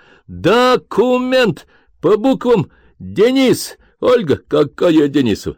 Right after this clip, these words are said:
Документ! Ага, теперь слышите?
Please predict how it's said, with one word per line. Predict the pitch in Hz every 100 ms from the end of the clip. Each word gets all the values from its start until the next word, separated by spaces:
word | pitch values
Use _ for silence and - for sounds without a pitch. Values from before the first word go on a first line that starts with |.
| -
Документ! | 78 92 220 247 - - 214 247 254 262 202 -
Ага, | 104 107 95 107 151 160 147
теперь | 127 - 120
слышите? | - 185 151 - -